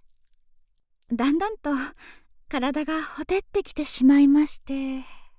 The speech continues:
結局、私たちは朝が来るまで、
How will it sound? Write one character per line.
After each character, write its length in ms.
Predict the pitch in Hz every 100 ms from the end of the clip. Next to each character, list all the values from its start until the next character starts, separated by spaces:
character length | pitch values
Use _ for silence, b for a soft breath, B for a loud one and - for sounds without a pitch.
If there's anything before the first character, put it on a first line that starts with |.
| - _ - - - - _ - - _ _ _ _ _ _ _ _ _ _ _ -
結 240 | 240 -
局、 440 | 311 - 392 370 - b b b b _
私 320 | 302 339 466 -
た 120 | 453
ち 140 | -
は 260 | 233 196 190
朝 200 | 285 392
が 160 | 302
来 120 | - 285
る 120 | 294
ま 120 | 262
で、 120 | 220